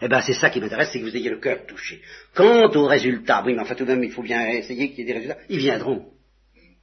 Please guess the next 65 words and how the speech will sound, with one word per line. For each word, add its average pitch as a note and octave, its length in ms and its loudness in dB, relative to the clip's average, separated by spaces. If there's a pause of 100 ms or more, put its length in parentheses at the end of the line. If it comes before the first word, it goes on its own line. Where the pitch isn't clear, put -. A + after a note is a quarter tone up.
(140)
Ne B2+ 60 2
vous F#3 60 10
inquiétez E3+ 240 6
pas, E3 100 2
ils D3 80 -2
sont D#3+ 160 0
à A#2+ 60 0
l'étude. A2+ 480 -10 (260)
À A#2+ 100 0
la C3 100 4
résurrection F3 360 4
des C3 180 2
corps, E3 260 4
toute B2 180 -6
larme C#3+ 200 2
sera A#2 200 -6
essuyée. G#2+ 480 -8
Vous C3 80 -4
aurez C3+ 140 0
tout C#3 80 -10
ce - 40 -20
que C#3+ 80 -4
vous G#2+ 120 -2
voudrez. G2+ 260 -6 (160)
À B2+ 80 -6
ce - 80 -4
moment-là, G3 200 6
vous E3 120 2
pourrez F#3 180 6
avoir C3 220 4
tout A#2+ 80 -4
ce - 80 -12
que A2+ 40 -10
vous A2+ 100 -6
voulez, F#3 260 6 (160)
parce B2+ 120 -2
que D#3 100 -2
vous D#3 100 2
serez E3 180 -2
tellement G3+ 280 6
enraciné D#3 440 2
dans D3 60 4
la A2+ 140 0
folie E3+ 200 2
de B2+ 60 0
l'amour, D3 220 6
vous B2 40 -2
ne B2 60 -4
pourrez B2 160 4
plus C3 100 0
la G2 120 2
perdre. D2+ 220 -6 (200)
Alors - 180 2
là, A#3 80 8
je A3+ 100 6
vous B3 120 2
donnerai B3+ 320 6
tout B3+ 100 -2
le B3+ 60 2
reste, A3 280 4
à A3 100 6
l'appel, G3 520 6 (140)
mais B2 80 0
pas B2 200 0
avant. G2+ 300 0